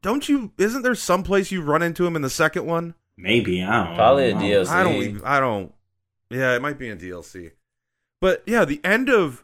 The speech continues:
Speaker 1: of two made me feel like, oh, we're gonna, you know what I mean? Like, it's gonna be, like, more alien stuff.
Speaker 2: Yeah.
Speaker 1: And there were some parts in three that, like, there was, what, one of the vaults had, like, this pain in the ass area you had to go through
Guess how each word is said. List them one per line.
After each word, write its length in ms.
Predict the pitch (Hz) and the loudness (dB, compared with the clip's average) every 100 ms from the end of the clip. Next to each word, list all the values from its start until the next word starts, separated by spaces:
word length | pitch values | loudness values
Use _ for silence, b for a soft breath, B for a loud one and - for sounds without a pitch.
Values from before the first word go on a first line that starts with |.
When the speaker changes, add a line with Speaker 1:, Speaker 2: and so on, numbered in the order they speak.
| - | -2
Speaker 1:
of 240 | 147 123 | -2 -2
two 540 | - 208 233 165 120 104 | -2 0 4 4 2 -4
made 340 | 113 147 156 | -2 0 0
me 120 | 147 | -2
feel 260 | 131 185 175 | 0 0 2
like, 220 | 139 117 | 0 0
oh, 180 | 131 160 | 2 0
we're 240 | 107 117 123 | 0 -2 -2
gonna, 360 | 139 135 120 - | 0 0 -2 -6
you 80 | 123 | -4
know 80 | 147 | -2
what 60 | |
I 40 | 131 | 0
mean? 200 | 127 135 | -2 -2
Like, 300 | 113 87 - - | -2 -4 -8 -6
it's 240 | 123 - | -6 -4
gonna 160 | 135 117 | -6 -4
be, 160 | 110 | -2
like, 180 | 104 90 | 0 -2
more 460 | 98 110 110 98 95 | -2 -2 0 -2 -4
alien 340 | 107 98 82 76 | -8 -8 -10 -16
stuff. 380 | - 85 - - _ _ | -16 -16 -16 -20 _ _
Speaker 2:
Yeah. 420 | 120 160 151 - - | 0 2 2 0 -2
Speaker 1:
And 280 | 135 135 127 | 0 0 0
there 160 | 165 156 | -2 0
were 240 | 170 233 | 0 0
some 380 | - - 208 214 | 0 -2 -2 -2
parts 420 | - 180 160 - | 0 0 0 -4
in 240 | 139 156 135 | -10 -10 -8
three 560 | 139 135 113 95 98 _ _ _ _ - | -6 -4 -2 -4 -8 _ _ _ _ -4
that, 200 | 120 110 | -2 0
like, 300 | 113 104 _ _ _ _ _ _ _ | -2 -4 _ _ _ _ _ _ _
there 100 | 143 | -6
was, 240 | 147 120 | -6 -6
what, 380 | 117 101 151 98 | -12 -10 -8 -6
one 180 | 113 190 | -6 -4
of 80 | 220 | -2
the 100 | 156 | -2
vaults 580 | 107 117 123 - - - _ - | -2 -2 -2 -6 -16 -20 _ -4
had, 260 | 127 113 | 0 0
like, 240 | 113 110 - | -2 -6 -10
this 320 | 107 98 - _ _ _ | -10 -10 -10 _ _ _
pain 140 | - 143 | -8 -6
in 40 | 139 | -2
the 80 | 123 | -2
ass 160 | 117 | -2
area 240 | 113 110 104 | 0 0 0
you 60 | |
had 60 | 95 | -4
to 60 | 95 | -2
go 140 | 101 | -4
through 280 | 95 85 | -4 -10